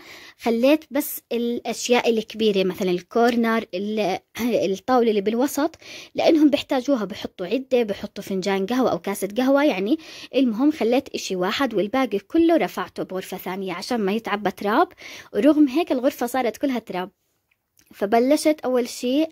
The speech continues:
آه، أشيل من الأرض كل القطع الكبيرة، وبعدين جبت مكنسة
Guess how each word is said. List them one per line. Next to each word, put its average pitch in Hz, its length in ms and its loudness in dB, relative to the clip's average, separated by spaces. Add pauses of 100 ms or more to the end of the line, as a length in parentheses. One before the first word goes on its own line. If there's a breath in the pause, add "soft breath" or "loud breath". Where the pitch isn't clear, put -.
آه، 196 500 -4 (340 loud breath)
أشيل 254 420 2 (100)
من 202 120 -4
الأرض 262 340 -2 (120)
كل 330 240 2
القطع 262 400 -2
الكبيرة، 202 600 -4 (460 soft breath)
وبعدين 233 460 4
جبت 262 260 -2
مكنسة 277 320 -2